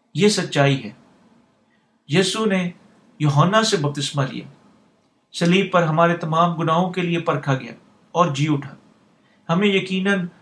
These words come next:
یوحنا کی معرفت یسوع کے بپتسمہ صلیبی خون پر ہمارے گناہوں کی معافی حاصل کرنے کے سلسلہ میں ایمان رکھنا چاہیے۔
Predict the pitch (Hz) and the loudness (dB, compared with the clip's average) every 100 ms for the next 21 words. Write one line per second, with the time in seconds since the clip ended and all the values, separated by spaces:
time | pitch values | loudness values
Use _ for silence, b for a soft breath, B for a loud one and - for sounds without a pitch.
0 | B - 147 151 180 202 202 180 156 165 | B -4 0 2 2 0 0 0 2 2
1 | 160 175 - 165 - 175 156 143 143 165 | 0 -8 -6 -6 -4 -6 -4 -4 -4 -6
2 | - 196 190 B B B - 170 180 190 | -2 -2 -2 B B B -4 -2 -2 -2
3 | 175 - 175 202 170 139 - b b - | -4 -4 -4 -4 -2 -4 -4 b b -2
4 | 165 185 170 165 170 180 175 151 151 156 | 2 2 0 0 0 0 -2 0 0 -2
5 | 156 151 147 165 165 156 156 143 139 165 | -2 0 0 -6 -6 -6 -4 -8 -8 -10
6 | - 165 147 147 139 139 131 131 123 - | -4 -2 0 0 2 2 0 -8 -12 -14
7 | 120 117 | -14 -14